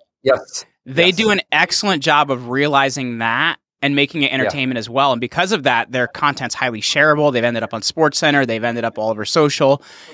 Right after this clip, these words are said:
Speaker 2: I think
Speaker 1: Yes.
Speaker 2: what you're talking about is really important, is realizing you fill more than one spot for somebody.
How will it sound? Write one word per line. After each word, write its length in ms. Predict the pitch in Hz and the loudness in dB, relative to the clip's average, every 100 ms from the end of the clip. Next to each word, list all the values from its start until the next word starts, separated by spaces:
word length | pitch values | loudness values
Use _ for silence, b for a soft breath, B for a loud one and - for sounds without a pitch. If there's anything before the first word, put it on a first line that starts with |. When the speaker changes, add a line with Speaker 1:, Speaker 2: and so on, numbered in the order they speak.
| B | B
Speaker 2:
I 80 | 156 | -2
think 300 | 190 196 - | 0 0 -2
Speaker 1:
Yes. 240 | 104 98 - | -4 -4 0
Speaker 2:
what 140 | 165 | 0
you're 100 | 151 | 2
talking 360 | 151 180 214 165 | 2 0 2 0
about 160 | 127 | 0
is 100 | 113 | 0
really 180 | 135 147 | 0 2
important, 380 | 131 - 143 131 | 2 2 0 0
is 180 | 120 - | -6 -6
realizing 680 | 143 165 160 139 127 127 120 | -2 2 4 2 0 -4 -4
you 140 | 131 | -6
fill 500 | - - 180 160 135 | -6 0 2 4 2
more 240 | 127 147 143 | 0 2 2
than 140 | 131 | 0
one 100 | 123 | -2
spot 280 | - 160 - | 0 0 0
for 100 | 117 | -4
somebody. 400 | 107 80 - | -10 -10 -12